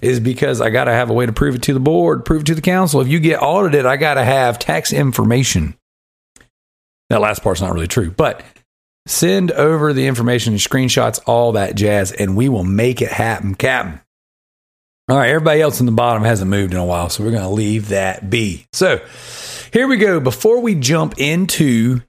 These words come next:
the, the, this week's official topic, I'm saving the questions, the questions for this week, uh, for when we get the crew back together.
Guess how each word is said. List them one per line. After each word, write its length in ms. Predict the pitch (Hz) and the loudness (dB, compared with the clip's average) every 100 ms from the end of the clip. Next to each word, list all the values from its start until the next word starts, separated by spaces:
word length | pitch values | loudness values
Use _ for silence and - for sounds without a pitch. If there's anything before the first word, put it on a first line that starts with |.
| _ - | _ -2
the, 400 | 120 117 113 - _ _ _ _ - | 0 2 0 -4 _ _ _ _ -8
the, 540 | 117 120 123 110 98 | -4 -4 -2 -2 0
this 260 | 110 117 - | 0 -2 -2
week's 300 | 95 - - | -4 -6 -4
official 260 | 107 107 | -2 0
topic, 380 | 90 95 78 - - | 0 -2 -4 -6 -4
I'm 140 | 113 | -2
saving 540 | - 175 202 220 196 | 0 2 2 2 2
the 180 | 185 190 | 0 -2
questions, 760 | 165 - 180 160 - 143 147 - | -4 -2 0 0 0 0 -2 -2
the 80 | 117 | -2
questions 440 | 123 143 139 135 _ | 0 0 -2 -4 _
for 240 | - 135 | -2 0
this 200 | 123 123 | 2 0
week, 280 | 131 135 - _ _ _ - - | 0 -2 -4 _ _ _ -12 -2
uh, 260 | 110 110 | 0 0
for 240 | 104 135 123 | 0 2 2
when 120 | 120 | 2
we 100 | 117 | 2
get 140 | 117 | 0
the 80 | 127 | 0
crew 180 | 135 127 | 0 0
back 120 | 113 | 0
together. 400 | 104 117 113 | 0 2 2